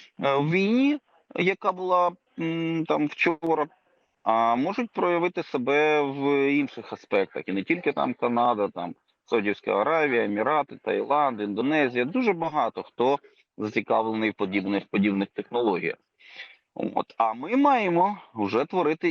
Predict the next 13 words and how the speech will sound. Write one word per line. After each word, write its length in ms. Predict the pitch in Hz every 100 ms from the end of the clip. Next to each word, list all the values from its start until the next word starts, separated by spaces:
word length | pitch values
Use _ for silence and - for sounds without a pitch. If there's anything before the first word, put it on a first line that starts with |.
| -
інші, 680 | 147 123 92 - 127 131 120
іншу 340 | 139 123 - 110
історію 600 | 98 - 139 185 226 269 _ - _ _
і 480 | - 110 113 110 107
з 460 | 101 98 95 101 104
іншою 440 | 110 151 160 156 131
креативністю 880 | 120 107 - 143 180 180 - -
підходити, 600 | 131 104 - 113 170 -
щоб 440 | 165 - 131 131 127
пробивати 680 | - 135 170 139 110 95 - 90
ті, 240 | 113 107 95 _ _ - - -
е, 440 | 98 95 95 98 95 - 98 90 87 - _ _ _ _ - - -
те, 340 | 110 104 104